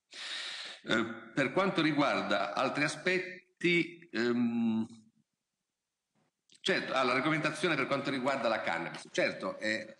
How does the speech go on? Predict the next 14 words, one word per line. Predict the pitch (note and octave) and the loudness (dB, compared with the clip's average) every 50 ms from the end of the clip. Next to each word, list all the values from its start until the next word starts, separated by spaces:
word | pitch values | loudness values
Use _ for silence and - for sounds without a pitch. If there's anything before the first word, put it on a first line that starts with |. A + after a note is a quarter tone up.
| _ | _
è, | - G#2 G2+ G#2+ F2+ | -12 -10 -8 -8 -8
è | - - A2 | -6 -4 -2
necessario | B2+ C#3+ - D3 C#3+ - - F3 F3 F3 D#3+ D3+ C#3 | -2 0 0 -2 -2 -2 0 0 0 0 0 0 0
che | - A#2+ - | -2 -4 -2
qualsiasi | - A2+ A#2+ - - D#3+ D3 - | -2 -2 -2 0 0 -2 -2 -2
intervento | C3 A#2+ A2+ A#2+ A2 A2+ B2 B2+ B2 B2 A2+ | -2 -2 -2 -2 -2 0 -2 -2 -2 -4 -6
legislativo | G2 G2 G2 G2 A2 A#2 A#2 _ _ _ _ _ _ - - D#3+ C#3+ A#2 | -6 -6 -4 -4 -4 -4 -6 _ _ _ _ _ _ -8 -4 -4 -2 -2
sia | G#2+ - A2+ F#2+ | -2 -2 -4 -4
chiaro, | E2+ - F#2 E2 E2 E2+ A#2+ C3+ - - - - - _ | -2 -2 -2 0 0 0 -2 -4 -8 -10 -18 -20 -20 _
che | - - | -6 -6
siano | A#2+ A#2+ - - C3 B2 - | -4 -4 -2 -2 -2 -2 -2
chiari | - - C#3+ C#3+ C#3 B2+ G#2 F#2 F#2 F2+ - B2 | -2 -2 0 0 0 0 0 0 0 0 0 0
i | B2 | 0
limiti | B2 E3 D#3+ B2+ A2 G2 F#2 - - F#2 E2 - - - | 2 2 2 2 2 0 0 -2 -4 -8 -10 -10 -12 -20